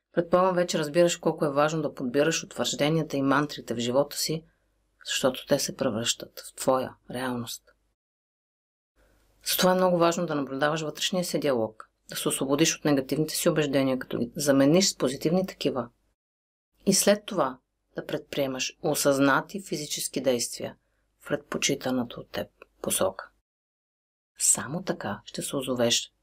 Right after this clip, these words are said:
в желаната от теб реалност. Промяната започва от теб,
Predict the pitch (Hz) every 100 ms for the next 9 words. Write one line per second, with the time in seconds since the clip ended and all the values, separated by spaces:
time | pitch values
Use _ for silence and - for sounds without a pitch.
0 | - 135 120 131 165 165 160 - _ _
1 | _ - - - - _ _ _ _ -
2 | 101 - - - _ _ _ _ _ _
3 | _ _ _ _ _ - 143 135 143 160
4 | 226 139 - - - - - - - -
5 | 113